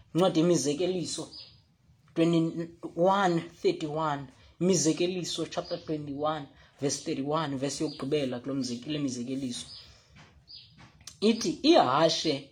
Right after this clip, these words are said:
lilungiselwa imini yokulwa, ke usindiso lona lunoYehova."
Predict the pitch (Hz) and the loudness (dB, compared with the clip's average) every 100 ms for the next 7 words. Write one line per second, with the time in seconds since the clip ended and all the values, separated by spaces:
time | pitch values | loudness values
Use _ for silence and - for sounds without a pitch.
0 | - - _ - 220 247 269 170 139 - | -20 -20 _ 0 6 8 8 6 2 0
1 | 170 151 151 143 139 135 - _ _ 175 | 0 0 0 -2 -4 -6 -12 _ _ -2
2 | 180 202 214 190 156 151 147 156 151 143 | 2 4 4 4 2 2 0 -4 -2 -2
3 | 135 - _ - - - - 214 226 269 | -6 -10 _ -20 -20 -14 0 2 4 2
4 | - 202 165 123 - 127 123 123 123 135 | 2 2 2 0 -2 -2 0 -2 -2 -4
5 | 139 - _ _ 175 202 185 180 143 117 | -8 -10 _ _ -2 0 2 0 -2 -6
6 | 135 151 - | -12 -18 -20